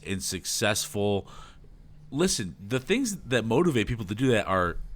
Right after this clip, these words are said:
are, I would say, money and fucking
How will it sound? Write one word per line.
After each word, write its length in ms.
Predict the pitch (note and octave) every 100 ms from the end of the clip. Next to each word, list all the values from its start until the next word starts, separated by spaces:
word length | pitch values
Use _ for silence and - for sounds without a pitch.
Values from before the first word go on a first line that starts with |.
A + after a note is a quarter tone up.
| - -
are, 180 | G2+ G2+ -
I 160 | A2 G#3
would 140 | D3+
say, 360 | - A2+ G2 D#2+
money 520 | F2 G2+ C#3+ F3 F3 - - F2
and 100 | E2+
fucking 580 | - D3 C3 G2 E2